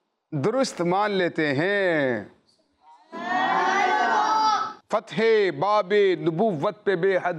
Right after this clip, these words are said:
درود۔ فتح باب نبو-، یہ آتا ہے آپ کو؟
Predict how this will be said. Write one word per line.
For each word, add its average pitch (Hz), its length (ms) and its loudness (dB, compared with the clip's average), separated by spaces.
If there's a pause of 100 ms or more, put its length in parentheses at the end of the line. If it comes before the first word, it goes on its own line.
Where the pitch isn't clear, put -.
(100)
درود۔ 147 420 2 (2000)
فتح 175 280 -4 (600)
باب 165 400 0 (260)
نبو-، 156 420 0
یہ 156 80 2
آتا 185 200 0
ہے 214 40 0
آپ 175 160 -6
کو؟ 127 120 -2